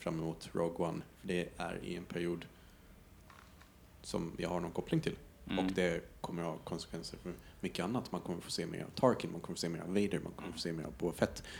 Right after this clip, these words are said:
Speaker 1: Eh, det kommer komma nya piloter till X-Wing Miniatures Game. Liksom bara sånt.
Speaker 2: <laughs>
Speaker 1: Eh, liksom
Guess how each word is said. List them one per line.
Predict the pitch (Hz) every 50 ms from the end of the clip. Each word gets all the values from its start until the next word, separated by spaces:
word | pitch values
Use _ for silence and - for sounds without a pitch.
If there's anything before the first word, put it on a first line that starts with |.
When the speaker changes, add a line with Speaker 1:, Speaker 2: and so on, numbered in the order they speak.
| - - - - -
Speaker 1:
Eh, | - 92 80 - -
det | -
kommer | - - 92 85
komma | - - 92 90 85 - - - -
nya | - 107 104 98
piloter | 92 - 101 113 127 127 127 127
till | - - 87 92
X-Wing | - - - 101 95 101
Miniatures | 123 127 127 - - - - -
Game. | - 82 76 76 78 87
Liksom | 92 - - 98
bara | 95 98 98
sånt. | - - 123 98 73 - - - - - - - -
Speaker 2:
<laughs> | 135 - -
Speaker 1:
Eh, | 92 90 85 85 85 82 82 85 82 82 73 64 - - - - - 98
liksom | 95 95 92 87 - 92 85 82 85 82